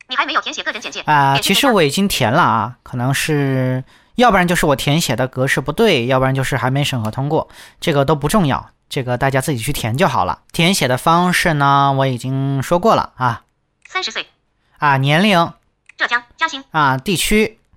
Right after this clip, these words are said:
Speaker 1: 添加学校等标签。
Speaker 2: 啊，添加学校，这个我北京大学的这个，啊，这个，这个大家也就是除了这个入学时间不能自己添加以外，啊，其他都没有问题。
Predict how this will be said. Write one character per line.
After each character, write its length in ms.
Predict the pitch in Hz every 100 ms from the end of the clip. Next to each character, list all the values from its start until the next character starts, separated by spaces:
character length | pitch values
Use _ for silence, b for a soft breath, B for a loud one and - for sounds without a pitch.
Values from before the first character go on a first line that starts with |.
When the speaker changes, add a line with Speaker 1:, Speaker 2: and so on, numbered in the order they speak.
| _ -
Speaker 1:
添 120 | 359
加 80 | 359
学 120 | 320
校 120 | 247
等 80 | 170
标 100 | 226
签。 160 | 226 226 _ -
Speaker 2:
啊， 240 | 151 135
添 160 | - 175
加 80 |
学 120 | 170 151
校， 220 | 185 143
这 160 | 160
个 420 | 139 131 123 123 120
我 160 | 123
北 160 | 135 156
京 160 | 139
大 160 | 151 156
学 200 | - 120
的 100 | 135
这 140 | 135
个， 120 | 131 120 - B B B B B
啊， 300 | 143 123 110 - _ -
这 100 | 127
个， 120 | 127
这 160 | 127 131
个 280 | 131 127 127
大 140 | 143
家 220 | 135 135
也 360 | 135 127 113 104 _
就 160 | - 139
是 200 | - 135
除 240 | - 143
了 140 | 160 156
这 140 | 156
个 100 | 151
入 160 | 185 151
学 140 | 165
时 160 | - 151
间 260 | 185 185 b b b b -
不 100 | 156
能 160 | 131
自 120 | 143 135
己 100 | 107
添 180 | 139
加 140 | 135 139
以 100 | 117
外， 300 | 127 135 - _ _ _ _ 151 147
啊， 160 | 110
其 200 | - -
他 100 | 120
都 160 | - 147
没 80 | 151
有 140 | 143
问 120 | 139
题。 300 | 135 131 135